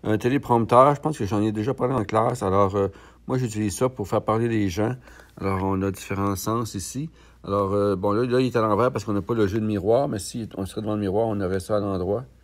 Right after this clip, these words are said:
Alors, je vais aller v-, tourner ça de côté ici, comme ça, ici. Alors, euh, là, on devrait le voir à l'endroit. Alors, euh, et là, on peut réduire le caractère aussi. Euh, font size ici.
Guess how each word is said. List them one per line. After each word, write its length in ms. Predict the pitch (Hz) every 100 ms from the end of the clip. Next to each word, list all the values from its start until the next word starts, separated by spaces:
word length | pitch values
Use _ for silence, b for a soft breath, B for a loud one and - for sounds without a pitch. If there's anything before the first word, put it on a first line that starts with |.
| b b b _
Alors, 340 | 90 92 92 87
je 100 | 98
vais 80 |
aller 240 | 95 104 107
v-, 200 | 90 98 - - -
tourner 260 | 104 107
ça 120 | 101
de 80 | 113
côté 340 | - 98 85 110
ici, 300 | 92 - 120
comme 220 | 95 90
ça, 200 | - 110
ici. 360 | 90 - 131 - b b b b -
Alors, 340 | 92 95 92
euh, 80 | 95
là, 100 | 110
on 80 | 110
devrait 280 | 104 90
le 60 | 104
voir 460 | 90 98 107 104 - -
à 80 |
l'endroit. 500 | 101 95 85 92 113 147 b b b _
Alors, 360 | 98 95 95 98
euh, 60 | 104
et 120 | 101
là, 100 | 110
on 80 | 123
peut 160 | 120 110
réduire 340 | 110 104 123
le 100 | 113
caractère 580 | 101 104 101 117 113 107 -
aussi. 460 | 95 - 117 143 - b b b -
Euh, 200 | 90 90
font 260 | - 98
size 540 | 90 - 104 113 110 - 98
ici. 440 | 87 - 127